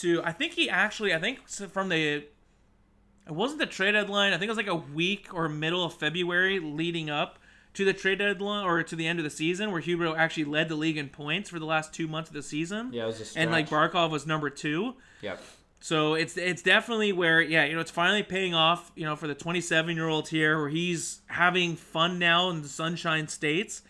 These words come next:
Speaker 2: Yep.
Speaker 1: And, you know, again, uh, like I say, you know, it's leading by example from him there. Of course, you know, Barkov, absolute dynamite. Uh, new acquisitions, though, as well. You know, you, you gotta give a big shout out to the likes of Patrick Hornqvist and Carter Verhaeghe as well.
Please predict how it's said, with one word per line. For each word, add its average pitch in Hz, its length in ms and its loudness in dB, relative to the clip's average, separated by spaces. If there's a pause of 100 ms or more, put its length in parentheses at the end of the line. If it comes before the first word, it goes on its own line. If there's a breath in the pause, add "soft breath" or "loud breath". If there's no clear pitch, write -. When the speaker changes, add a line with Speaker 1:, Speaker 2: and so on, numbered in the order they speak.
(140 loud breath)
Speaker 2:
Yep. 131 320 -4
Speaker 1:
And, 143 560 -2 (180)
you 165 80 -10
know, 160 100 -2 (140)
again, 180 320 2 (160)
uh, 156 160 2
like 156 160 0
I 156 40 -4
say, 180 120 2
you 160 60 6
know, 147 100 0
it's 147 180 -6
leading 170 300 2
by 165 140 6
example 156 420 0
from 156 180 -4
him 165 180 -2
there. 165 220 4
Of 160 80 -2
course, 170 280 -2 (160)
you 170 80 -8
know, 147 140 0
Barkov, 165 720 4
absolute 170 460 2
dynamite. 156 600 2 (520 loud breath)
Uh, 139 520 2
new 185 380 2
acquisitions, 160 800 0
though, 147 220 0
as 139 140 -2
well. 156 200 4
You 143 80 -2
know, 143 80 -2
you, 160 180 -2
you 165 200 -2
gotta 175 220 6
give 175 120 0
a 147 60 -2
big 170 220 -2
shout 165 300 2
out 170 80 -6
to 151 260 -2
the 151 80 -4
likes 151 260 -2
of 143 140 -6
Patrick 175 360 0
Hornqvist 180 560 -2
and 156 120 -10
Carter 160 280 2
Verhaeghe 151 600 0
as 147 120 -4
well. 156 360 0